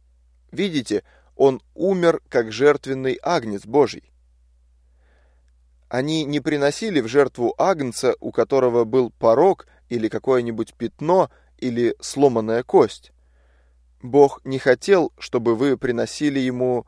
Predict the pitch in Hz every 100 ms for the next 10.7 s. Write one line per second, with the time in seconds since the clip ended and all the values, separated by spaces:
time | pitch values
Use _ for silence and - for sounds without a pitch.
0 | _ 120 139 165 - 123 - - - 123
1 | 117 113 107 117 123 117 107 123 151 123
2 | 52 _ _ _ _ _ _ _ _ _
3 | _ - 160 151 151 151 - 143 131 110
4 | _ _ _ _ _ 190 190 165 156 -
5 | 147 151 160 151 143 - - - - 185
6 | 180 147 117 113 127 151 147 110 120 151
7 | 123 113 131 156 139 - _ _ _ _
8 | _ _ - 180 196 196 160 143 139 -
9 | - 139 160 151 185 156 135 127 110 151
10 | 123 - 123 143 110 -